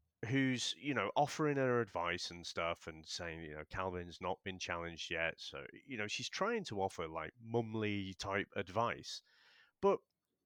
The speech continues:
uh, the way she was saying about, you know, "Well, shouldn't we vote on it?" or something like that, you know, and, and "Shouldn't we at least discuss it?" Uh, it was the way she said it. But also, when Mackenzie comes back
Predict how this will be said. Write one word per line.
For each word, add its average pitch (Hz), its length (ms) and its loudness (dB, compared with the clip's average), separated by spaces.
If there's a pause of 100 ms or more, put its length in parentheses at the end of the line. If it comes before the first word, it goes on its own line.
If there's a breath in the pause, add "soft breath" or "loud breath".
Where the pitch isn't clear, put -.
(360)
uh, - 40 -10 (160)
the 160 100 -2
way 240 240 4
she 180 200 8
was 147 160 4
saying 123 300 6
about, 82 400 4
you 101 80 -4
know, 87 100 0
"Well, 87 120 -2
shouldn't 123 320 -2
we 113 80 -2
vote 101 340 2
on 117 100 0
it?" 123 240 2
or 87 60 -4
something 87 320 -4
like 85 160 0
that, 95 260 0
you 92 80 -2
know, 82 200 -2
and, 80 180 -8
and 82 300 -10 (180)
"Shouldn't 110 240 -8
we 98 80 0
at 95 60 0
least 101 240 -2
discuss - 340 -4
it?" 104 160 4 (880)
Uh, 90 220 2 (280)
it 147 60 2
was 151 140 -2
the 151 100 2
way 139 380 6
she 127 180 0
said 143 220 6
it. 143 200 2
But - 160 -10
also, 214 560 4 (960 loud breath)
when 185 180 4
Mackenzie 208 460 2
comes 139 320 0
back 117 400 2